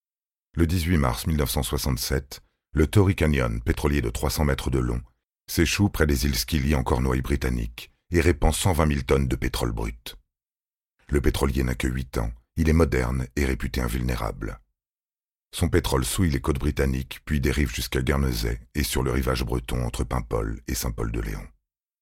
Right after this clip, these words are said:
Cette fortune de mer, comme on appelle les naufrages, est à l'origine d'une catastrophe écologique sans précédent,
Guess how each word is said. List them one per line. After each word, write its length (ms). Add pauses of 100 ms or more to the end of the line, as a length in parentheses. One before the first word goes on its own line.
(540)
Cette 220
fortune 400
de 80
mer, 560
comme 140
on 60
appelle 280
les 80
naufrages, 580 (400)
est 160
à 40
l'origine 380
d'une 160
catastrophe 500
écologique 440
sans 160
précédent, 560